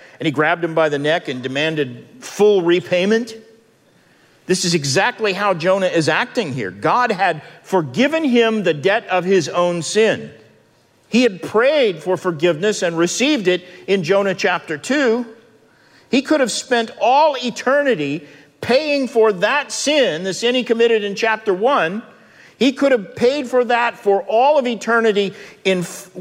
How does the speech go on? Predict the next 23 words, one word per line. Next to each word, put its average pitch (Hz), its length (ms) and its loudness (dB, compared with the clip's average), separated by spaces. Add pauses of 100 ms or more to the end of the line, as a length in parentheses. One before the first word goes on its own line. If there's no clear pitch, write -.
(140)
in 180 240 -2
fiery 262 800 0
torment 233 600 0
under 208 240 0
the 175 100 4
wrath 208 420 0
of 185 140 -4
God, 196 420 0
and 180 200 -2
yet 196 160 0
he 202 180 -6
never 233 320 0
would 226 240 2
have 196 140 2
been 185 140 -2
able 180 240 -2
to 160 80 -6
pay 180 240 -2
his 170 200 -2
own 196 280 2
debt 127 300 -2
in 131 200 -6
full. 131 500 -2